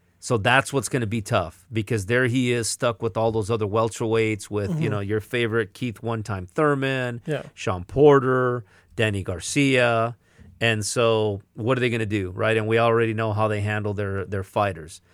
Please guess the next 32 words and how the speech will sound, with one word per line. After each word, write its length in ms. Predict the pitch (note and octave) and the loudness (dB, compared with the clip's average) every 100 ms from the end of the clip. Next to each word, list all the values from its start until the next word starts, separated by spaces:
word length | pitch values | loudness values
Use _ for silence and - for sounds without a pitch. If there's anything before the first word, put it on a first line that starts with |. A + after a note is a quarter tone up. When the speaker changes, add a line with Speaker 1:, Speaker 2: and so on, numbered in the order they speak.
| _ _ _ - | _ _ _ 2
Speaker 1:
Um, 400 | G#2+ G2+ F#2+ - - | 2 2 0 -6 0
I'll 160 | G2+ | 0
tell 180 | G#2 C3+ | 2 2
you 100 | B2+ | 2
what, 340 | A2 C3+ G2+ F2 _ _ _ _ _ - | 4 4 4 -4 _ _ _ _ _ -6
you 160 | A#2 | -2
know, 300 | A2+ G#2+ G#2 G#2 _ _ _ _ _ _ | 0 0 -2 -6 _ _ _ _ _ _
and, 180 | B2 B2+ | -4 -2
and, 200 | C3+ B2 | -2 -2
and 160 | B2+ A#2+ | -2 -2
this 180 | C#3+ - | -2 0
wouldn't 220 | D3+ B2+ | 0 0
be 80 | C3 | -2
a 40 | |
good 160 | A#2 C3 | -2 -2
fight 220 | C#3 A#2+ | 0 0
for 120 | A#2 | -2
either 220 | - B2 A2+ | -4 -2 0
one 240 | G#2+ B2+ | 0 0
of 120 | A2+ | 0
them, 180 | G2+ G2 | -2 -2
but 180 | G#2+ - | -4 -2
imagine 480 | A2 A2+ B2+ C3+ A#2+ | -2 0 0 0 -4
a 80 | |
Jaron 440 | G2 B2 B2 A2+ G2+ | -4 0 2 0 -2
Enos 460 | C3 B2 G2 - - | -4 -4 -6 -10 -6
against 360 | A2+ G2+ G#2+ F#2 | -4 -2 -2 -2
Virgil 320 | A2+ A2+ G#2+ | -2 -2 -2
Ortiz 360 | G2+ G2 G#2+ F#2+ | -4 -4 -6 -4
Junior, 280 | - E3 G2 | 0 0 0
Speaker 2:
Yeah. 20 | |
Speaker 1:
man. 300 | F#2 F2+ F#2+ | -6 -10 -10